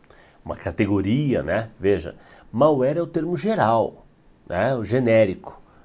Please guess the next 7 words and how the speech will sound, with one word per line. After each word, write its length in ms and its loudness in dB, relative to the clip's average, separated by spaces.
tá? 380 -4
Todo 280 4
e 20 -8
qualquer 340 -4
programa 640 -2
mal 280 2
intencionado. 760 -6